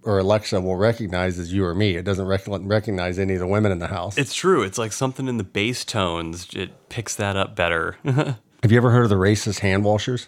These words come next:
Speaker 2: I have.
Speaker 1: The racist, no, they're, they're not hand washers. They're racist sinks.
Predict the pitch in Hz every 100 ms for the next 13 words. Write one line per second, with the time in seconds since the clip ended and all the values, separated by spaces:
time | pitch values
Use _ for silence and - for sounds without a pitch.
0 | - 92 90 87 82 80 107 107 110 -
1 | 107 - - _ - 117 113 117 117 110
2 | 135 107 110 98 92 - 95 92 95 104
3 | 104 110 95 - - 113 95 - -